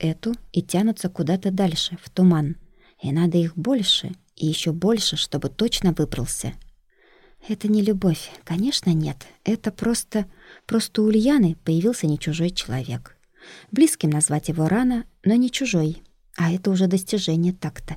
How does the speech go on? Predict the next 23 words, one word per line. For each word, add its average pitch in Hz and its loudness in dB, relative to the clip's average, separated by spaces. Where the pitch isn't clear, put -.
для 156 -4
Ульяны. 156 -8
И 180 6
если 247 6
ниточка 226 4
оборвётся, 185 0
то 165 2
она, 202 6
Ульяна, 185 4
снова 233 2
останется 180 0
одна. 151 -4
Или 196 2
нет? 196 -4
Есть 170 2
ведь 165 2
другие, 185 0
но... 185 2
но 180 4
это 226 0
тоже 196 -2
не 156 -2
то. 147 -8